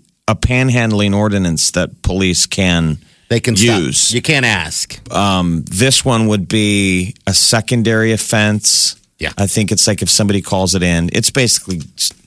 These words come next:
Speaker 1: I mean, they were interview-, it was crazy. They were interviewing s-, some of those guys on the news last night.
Speaker 2: Did you see what that one guy said?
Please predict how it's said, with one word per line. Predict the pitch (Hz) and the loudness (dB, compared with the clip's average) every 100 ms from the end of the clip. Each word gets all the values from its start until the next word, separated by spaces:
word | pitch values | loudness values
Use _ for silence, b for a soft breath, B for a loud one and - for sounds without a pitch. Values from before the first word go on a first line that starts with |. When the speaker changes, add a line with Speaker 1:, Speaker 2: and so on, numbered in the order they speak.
| B B B | B B B
Speaker 1:
I | 180 | 0
mean, | |
they | 233 | 2
were | 247 | 4
interview-, | 185 214 208 | 2 2 2
it | |
was | 127 - | 0 0
crazy. | 196 190 | 0 0
They | 117 | 0
were | 117 | 2
interviewing | 110 147 139 127 117 107 | 2 2 2 0 2 0
s-, | - - | -2 -2
some | - - | -2 0
of | 107 | 2
those | 101 - | 0 0
guys | 98 98 | 0 0
on | 92 | 0
the | |
news | 95 147 143 | 0 0 0
last | 73 67 | -2 -4
night. | 65 53 - _ - | -6 -6 -10 _ -4
Speaker 2:
Did | 120 | 0
you | 135 | 2
see | - | 2
what | 151 139 | 0 0
that | 120 104 | 0 0
one | 110 | 0
guy | 117 117 | 2 0
said? | - 131 131 135 | 0 0 0 -2